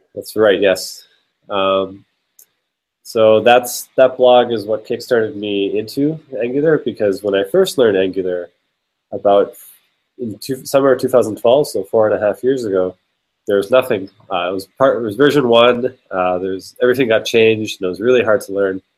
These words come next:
And I knew that the only way that I could learn it really well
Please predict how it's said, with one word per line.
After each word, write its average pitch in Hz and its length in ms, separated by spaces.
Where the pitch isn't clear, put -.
And 107 120
I 107 60
knew 135 160
that 139 160
the 127 100
only 151 160
way 143 160
that 123 120
I 110 80
could 156 260
learn 117 180
it 107 40
really 101 280
well 107 360